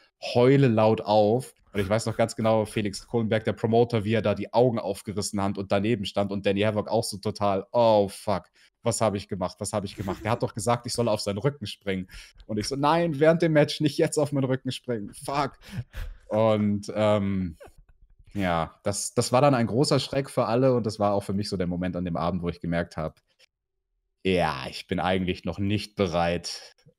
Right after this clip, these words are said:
ein Match zu bestreiten, geschweige denn zwei Matches zu bestreiten, weil die Verletzung, die war halt einfach nicht ausgeheilt.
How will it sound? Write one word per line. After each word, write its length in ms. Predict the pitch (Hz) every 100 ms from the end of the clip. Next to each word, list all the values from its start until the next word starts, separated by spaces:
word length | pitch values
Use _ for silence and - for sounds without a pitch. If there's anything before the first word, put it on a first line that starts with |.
| _ -
ein 240 | 95 92
Match 260 | 98 104 -
zu 100 | 85
bestreiten, 520 | 85 - 82 80 98
geschweige 460 | 104 - 120 117 104
denn 140 | 95
zwei 260 | - 92 92
Matches 320 | 85 - -
zu 100 | 85
bestreiten, 480 | 85 - 80 78 90
weil 120 | 87
die 80 | 90
Verletzung, 500 | - 87 85 90 82
die 100 | 80
war 60 |
halt 120 | 82
einfach 240 | 85 87 82
nicht 180 | 78 -
ausgeheilt. 560 | 180 - 76 76 -